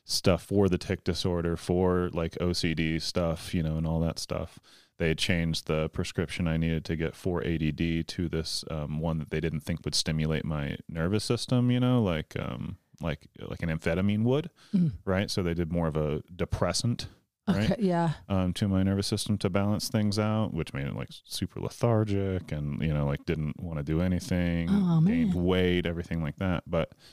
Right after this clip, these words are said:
Speaker 1: um, so I do think that through comedy, I have been able to think really hard about one thing in a way that I think is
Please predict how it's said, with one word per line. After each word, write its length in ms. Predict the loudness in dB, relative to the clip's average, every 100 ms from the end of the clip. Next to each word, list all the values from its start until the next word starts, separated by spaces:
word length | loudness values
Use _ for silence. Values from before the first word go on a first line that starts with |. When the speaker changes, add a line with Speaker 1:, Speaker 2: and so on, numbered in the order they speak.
| -20 _ _
Speaker 1:
um, 600 | -4 -2 0 -2 -4 -6 -8 _ _ _ _ -6
so 480 | 0 2 2 -2 -10 _ _ -2
I 160 | 0 0 -2 -14 -20 _ _ _ _
do 200 | 0 0
think 420 | 0 0 0 0 0
that 260 | 2 2 0 -8 _ _ _ _ _ _ _ _
through 300 | -2 2 2
comedy, 520 | 2 2 2 2 0 0
I 140 | 0
have 240 | 0 -4 -4 -18 _ -2
been 180 | 0 2
able 280 | 2 2
to 640 | -2 -2 0 2 2 0 -4 _ _ _ _ _ _
think 380 | -10 0 0 0 -2
really 340 | 2 4 2
hard 340 | 0 2 2 2
about 340 | 2 2 2
one 340 | 0 2 2 0
thing 480 | 0 0 2 0 -4 _ _ -6
in 160 | 0 2
a 60 |
way 260 | 2 4 4
that 100 | 2
I 100 | 0
think 320 | 0 -2 -2 0
is 320 | -2 -2